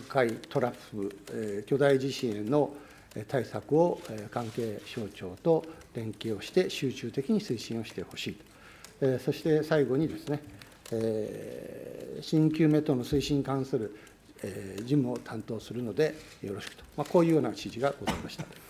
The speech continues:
えー、それに国家公安委員長としてはですね、まず、えー、改正暴対法に基づいてですね、やはりこの、え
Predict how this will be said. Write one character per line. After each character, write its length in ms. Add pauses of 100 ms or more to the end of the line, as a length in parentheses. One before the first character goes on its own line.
(460)
え 540
ー、 20
そ 80
れ 80
に 140
国 180
家 140
公 140
安 40
委 40
員 60
長 140
と 100
し 80
て 120
は 80
で 80
す 100
ね、 160
ま 160
ず、 340 (480)
え 720
ー、 20
改 200
正 140
暴 180
対 220
法 340 (480)
に 220
基 80
づ 400
い 60
て 140
で 140
す 120
ね、 180 (380)
や 60
は 80
り 40
こ 160
の、 300 (140)
え 1700